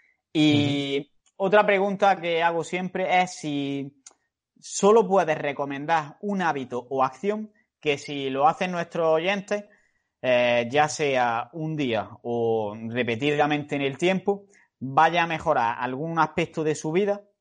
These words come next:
Speaker 1: que no tiene por qué ser relacionado a la salud ni al entrenamiento ni nada,
Speaker 2: Sí.
Speaker 1: sino que mejore su vida, eh, ¿qué hábito o qué acción recomendaría?
Speaker 2: Yo haría dos cosas. Lo primero, que ya lo sabes,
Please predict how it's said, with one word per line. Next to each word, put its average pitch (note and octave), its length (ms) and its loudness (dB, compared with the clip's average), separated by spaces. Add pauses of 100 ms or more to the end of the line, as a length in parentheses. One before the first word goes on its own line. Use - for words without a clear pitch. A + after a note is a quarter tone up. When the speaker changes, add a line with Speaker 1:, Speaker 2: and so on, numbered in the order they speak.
(120)
Speaker 1:
que B2 140 -8
no C3 100 -4
tiene C#3 220 0
por C3 180 -2
qué C#3 100 -2
ser - 220 -2
relacionado C3+ 580 0
a C3 80 4
la B2 120 0
salud D3 360 -2
ni D#3 80 -6
al C3 120 0
entrenamiento C3 600 -4
ni B2+ 100 -2
nada, G#2 260 -2
Speaker 2:
Sí. - 100 -4
Speaker 1:
sino A2 220 0
que A#2 160 0
mejore A#2+ 520 2
su D3+ 140 -4
vida, F#3 300 -2 (440)
eh, B2 360 2
¿qué E3 160 4
hábito D#3 360 0
o B2+ 60 -6
qué C3 100 -6
acción B2+ 360 -8
recomendaría? G#2+ 720 -10 (560)
Speaker 2:
Yo B2+ 160 4
haría F3+ 200 8
dos A#2 240 4
cosas. G#2+ 380 -6 (140)
Lo A2 80 -6
primero, A#2+ 300 4
que B2 80 6
ya A2+ 100 8
lo A2+ 60 4
sabes, D3+ 380 6